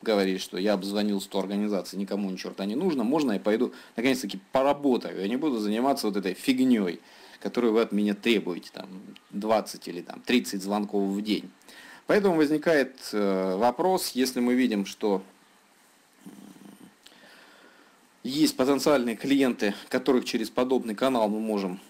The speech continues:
привлечь, то, безусловно, как это делать? Но тут возникает вопрос, э, в том числе, опять же, если мы занимаемся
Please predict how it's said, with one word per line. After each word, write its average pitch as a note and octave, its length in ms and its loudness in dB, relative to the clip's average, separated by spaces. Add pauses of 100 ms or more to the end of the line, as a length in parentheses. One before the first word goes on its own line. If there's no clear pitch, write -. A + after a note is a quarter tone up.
(100)
привлечь, D3+ 520 2 (840)
то, C#3 140 4
безусловно, B2+ 640 2 (400)
как C#3+ 320 0
это A#2+ 240 -4
делать? G#2+ 500 -4 (2750)
Но A2 100 -4
тут G3+ 340 0
возникает D3+ 760 2
вопрос, D3+ 720 0
э, G#2 240 4
в - 80 -8
том C3+ 160 2
числе, A#2+ 240 2
опять A2 220 2
же, G2+ 80 0
если G2+ 180 -2
мы A2 160 0
занимаемся G#2+ 800 0